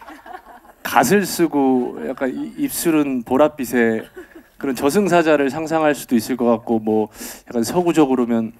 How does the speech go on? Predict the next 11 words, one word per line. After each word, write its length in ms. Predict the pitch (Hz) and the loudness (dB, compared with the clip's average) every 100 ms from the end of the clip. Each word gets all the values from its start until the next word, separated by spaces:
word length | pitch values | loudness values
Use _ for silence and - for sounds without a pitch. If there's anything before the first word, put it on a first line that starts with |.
| - - - - - | -20 -20 -20 -20 -20
흰색 400 | - 202 185 170 | -6 -4 0 2
의상에, 460 | 127 117 127 117 110 | 2 2 -2 -2 -4
흰색 340 | - 175 160 - | -8 -10 -10 -6
좀 140 | 135 | -4
반짝반짝한 680 | 147 160 165 151 147 - 120 | -4 -6 -6 -4 -6 -4 -2
의상에 340 | 113 104 110 107 | -2 -2 -4 -4
헬멧을 440 | 180 202 175 151 | -4 -2 -2 -2
쓰고 280 | - 127 113 | -4 -4 -4
있다든지. 960 | 107 107 _ - 113 110 101 107 98 - _ _ - - - _ _ | -4 -10 _ -6 -4 -4 -4 -6 -6 -8 _ _ -20 -20 -20 _ _
근데 360 | - 180 180 147 - - - - - _ _ | -6 2 2 2 -6 -20 -20 -20 -20 _ _
막상 720 | 113 - - 196 196 185 170 | 0 0 -4 2 2 0 -10